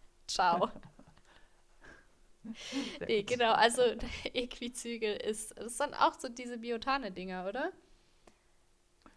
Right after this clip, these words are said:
Speaker 2: Gibt's auch, also
Speaker 1: Sind
Speaker 2: das
Speaker 1: die aus
Speaker 2: gibt's,
Speaker 1: Biotane?
Speaker 2: ähm,
Speaker 1: Naja,
Speaker 2: genau,
Speaker 1: auf jeden
Speaker 2: also,
Speaker 1: Fall ist es
Speaker 2: ähm,
Speaker 1: auch aufgebaut
Speaker 2: Equizügel
Speaker 1: wie ein
Speaker 2: sind oft aus
Speaker 1: Halsring, so
Speaker 2: Biotane,
Speaker 1: ein
Speaker 2: genau.
Speaker 1: rundes Ding, was halt um den Hals rumliegt, äh, was man dann
Speaker 2: Genau.
Speaker 1: gleichzeitig mit den Zügeln in der Hand hat.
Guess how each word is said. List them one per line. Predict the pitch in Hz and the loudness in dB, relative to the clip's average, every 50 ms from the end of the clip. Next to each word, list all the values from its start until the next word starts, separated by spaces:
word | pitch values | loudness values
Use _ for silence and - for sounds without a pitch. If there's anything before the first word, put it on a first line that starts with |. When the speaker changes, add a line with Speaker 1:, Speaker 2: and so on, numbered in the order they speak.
| _ _ - | _ _ -4
Speaker 2:
Gibt's | 247 285 - - | -4 -4 -2 4
auch, | - 135 180 180 | 8 8 8 8
also | - 175 156 170 | 8 4 0 0
Speaker 1:
Sind | - | -4
Speaker 2:
das | 180 | -6
Speaker 1:
die | - 285 | -6 -4
aus | 277 277 - - - | -6 -6 -8 -8 -14
Speaker 2:
gibt's, | 277 269 262 269 | -14 -12 -12 -12
Speaker 1:
Biotane? | 269 269 269 269 - - - - - | -12 -12 -14 -14 -16 -18 -20 -16 -10
Speaker 2:
ähm, | - | -2
Speaker 1:
Naja, | - 214 214 214 208 | 4 6 8 10 10
Speaker 2:
genau, | 208 208 | 10 10
Speaker 1:
auf | 190 160 | 8 6
jeden | 185 180 - | 4 6 8
Speaker 2:
also, | - | 8
Speaker 1:
Fall | 180 180 170 | 8 8 8
ist | 165 | 4
es | 165 | 4
Speaker 2:
ähm, | - | 6
Speaker 1:
auch | - 233 247 - - - | 8 8 8 6 4 6
aufgebaut | - 240 240 - 226 214 - 220 | 8 8 8 6 2 2 6 6
Speaker 2:
Equizügel | 220 214 202 202 | 6 6 6 4
Speaker 1:
wie | |
ein | 208 180 | 4 2
Speaker 2:
sind | |
oft | 190 254 | 4 6
aus | 269 311 330 - - | 6 6 6 4 2
Speaker 1:
Halsring, | - - 262 262 | 0 0 0 0
so | 269 | -2
Speaker 2:
Biotane, | 269 269 269 - - 220 220 214 | -4 -4 -4 -2 -2 -2 -2 -2
Speaker 1:
ein | 220 214 202 175 | -4 -6 -6 -8
Speaker 2:
genau. | 180 214 - | -10 -6 -4
Speaker 1:
rundes | 220 214 208 196 208 202 | -4 -4 -4 -6 -8 -8
Ding, | - 285 294 277 | -6 -6 -6 -4
was | 226 208 208 | -6 -6 -6
halt | 220 190 190 | -6 -6 -6
um | 190 190 | -8 -8
den | 190 185 196 | -8 -8 -6
Hals | 226 247 254 254 - - | -6 -8 -8 -8 -8 -8
rumliegt, | 226 226 226 226 226 233 226 - - - | -8 -6 -6 -6 -6 -8 -8 -10 -10 -6
äh, | 202 208 208 202 | -6 -6 -4 -6
was | 196 208 202 - | -10 -12 -12 -14
man | - 190 | -12 -12
dann | 190 190 | -10 -8
Speaker 2:
Genau. | 170 165 | -8 -4
Speaker 1:
gleichzeitig | 208 208 220 214 - 190 - - | -4 -4 -4 -6 -8 -12 -12 -10
mit | - 214 208 - | -12 -12 -10 -12
den | 202 202 | -12 -14
Zügeln | 196 - 226 214 202 190 | -12 -14 -12 -12 -12 -12
in | 190 185 190 | -12 -12 -12
der | 190 202 202 | -14 -12 -10
Hand | 214 220 226 226 | -10 -10 -8 -6
hat. | 233 196 190 | -6 -6 -6